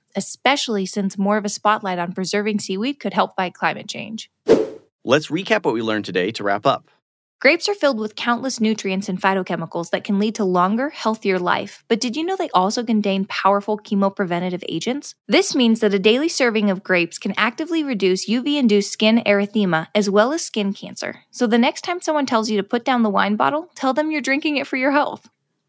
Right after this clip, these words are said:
Speaker 2: Have you ever wondered why dogs of certain breeds all seem to act and react in similar ways? Well, it turns out it's because of genetics. Through years of breeding and crossbreeding, dogs have developed highly specific behaviors inherited from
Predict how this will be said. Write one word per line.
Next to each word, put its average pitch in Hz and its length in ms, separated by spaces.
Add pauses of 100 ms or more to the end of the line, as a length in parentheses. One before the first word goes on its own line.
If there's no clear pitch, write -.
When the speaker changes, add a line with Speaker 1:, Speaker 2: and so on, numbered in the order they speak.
(100)
Speaker 2:
Have 175 180
you 202 120
ever 202 140
wondered 151 340
why 107 160
dogs 95 440
of 90 100
certain 117 360
breeds 113 500
all 110 180
seem 143 260
to 123 120
act 110 380
and 95 180
react 113 520
in 95 160
similar 107 360
ways? 117 380 (580)
Well, 262 120
it - 60
turns 170 280
out 160 140
it's - 180
because 127 340
of 131 80
genetics. 120 560 (220)
Through 151 220
years 143 360
of 98 140
breeding 110 340
and 87 100
crossbreeding, 101 720 (360)
dogs 151 340
have 175 160
developed 117 360
highly 165 480
specific 139 400
behaviors 101 540
inherited 113 580
from 104 280